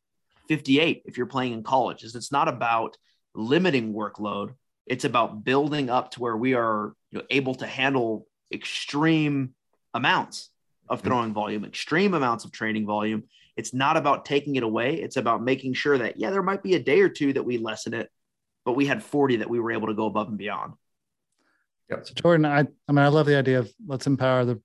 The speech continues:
Speaker 3: the players. They, they take control of this. They take ownership of this. So with your, your team, you're saying, "Hey, I wanna get two fresh tests a week." We've got, we've got a lot of other, um,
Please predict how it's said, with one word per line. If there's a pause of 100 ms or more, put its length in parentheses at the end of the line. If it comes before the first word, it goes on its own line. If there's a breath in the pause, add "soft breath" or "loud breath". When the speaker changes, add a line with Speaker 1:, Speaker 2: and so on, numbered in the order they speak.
(120)
Speaker 3:
the
players.
They,
they
take
control
of
this.
They
take
ownership
of
this. (480 loud breath)
So (500)
with
your, (180)
your
team,
you're
saying,
"Hey, (100)
I
wanna
get
two
fresh
tests
a
week."
We've
got,
we've
got
a
lot
of
other, (260)
um,